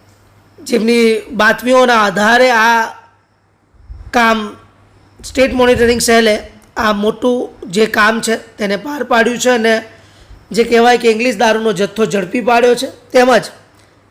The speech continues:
અગાઉ સ્ટેટ મોનિટરિંગ સેલ જ્યારે અત્યારે વડોદરા શહેર હોય, વડોદરા ગ્રામ્યોમાં સક્રિય થઈ છે, ત્યારે અવારનવાર સ્ટેટ મોનિટરિંગ સેલ દ્વારા આવા મોટા જથ્થાને પકડી પાડવામાં સફળતા મળી રહી છે.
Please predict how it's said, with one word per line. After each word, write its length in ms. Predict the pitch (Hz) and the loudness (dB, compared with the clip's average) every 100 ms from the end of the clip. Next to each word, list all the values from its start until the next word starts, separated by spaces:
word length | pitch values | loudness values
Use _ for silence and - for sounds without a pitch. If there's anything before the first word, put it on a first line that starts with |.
| _ _ _ - | _ _ _ -4
અગાઉ 540 | 220 196 269 285 294 - _ _ _ - | 0 2 4 4 0 -10 _ _ _ -20
સ્ટેટ 320 | - 262 269 | -8 -2 -2
મોનિટરિંગ 480 | 311 262 262 254 262 | 0 -2 0 2 2
સેલ 300 | - 254 254 | 2 2 2
જ્યારે 240 | 220 240 247 | 2 2 2
અત્યારે 580 | 240 247 247 226 233 - _ _ _ _ _ _ 226 | 0 0 2 0 -4 -12 _ _ _ _ _ _ -2
વડોદરા 380 | 226 254 254 | 2 4 2
શહેર 320 | 247 240 247 262 | 2 2 2 4
હોય, 100 | 254 | 4
વડોદરા 340 | 226 233 240 | 2 0 0
ગ્રામ્યોમાં 540 | 208 202 220 247 240 | 0 -2 -2 -2 -2
સક્રિય 460 | 233 220 - 240 240 | -4 -8 -6 -2 -2
થઈ 200 | 240 226 | 0 -2
છે, 140 | 233 | 0
ત્યારે 240 | 233 240 226 | 0 2 2
અવારનવાર 640 | 196 233 233 233 247 240 - - _ - _ _ | 2 0 0 0 2 0 -4 -20 _ -20 _ _
સ્ટેટ 300 | - 233 254 | -2 0 0
મોનિટરિંગ 460 | 247 247 247 240 240 | 2 2 2 2 2
સેલ 220 | 233 226 | 2 4
દ્વારા 260 | 233 233 208 | 4 4 2
આવા 160 | 220 | 0
મોટા 340 | 202 214 247 240 | 0 -2 -2 0
જથ્થાને 600 | 220 226 226 233 220 226 | 0 0 0 0 -2 -6
પકડી 260 | 220 233 240 | -6 -4 0
પાડવામાં 420 | 220 233 233 220 | 2 2 2 0
સફળતા 480 | 220 180 214 214 202 | -2 -2 -2 0 0
મળી 260 | 202 226 | 0 2
રહી 160 | 233 233 | 2 2
છે. 160 | 233 | -2